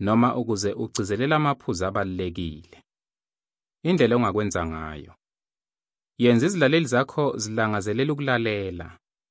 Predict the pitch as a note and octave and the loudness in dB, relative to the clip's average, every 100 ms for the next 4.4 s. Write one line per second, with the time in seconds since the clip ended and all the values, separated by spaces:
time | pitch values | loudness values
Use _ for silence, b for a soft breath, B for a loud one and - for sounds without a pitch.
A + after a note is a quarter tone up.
0 | _ _ _ _ B2+ A3 D3+ E3+ F3+ F3+ | _ _ _ _ 2 2 4 2 2 0
1 | D#3+ D3 A#2+ A2 C#3 A2+ A#2 C3 G#2 G#2+ | 0 2 2 0 -2 -2 -2 -2 -2 -4
2 | B2+ - - A#2 A2+ G#2 - G#3 C3 C3 | -4 -6 -4 -2 -2 -2 0 0 0 0
3 | A#2 G#2+ A2+ - F#2+ F#2+ G2+ - F2 E2 | -2 -2 -4 -8 -6 -6 -6 -4 -4 -4
4 | E2 D#2+ D#2+ D#2+ | -4 -6 -8 -16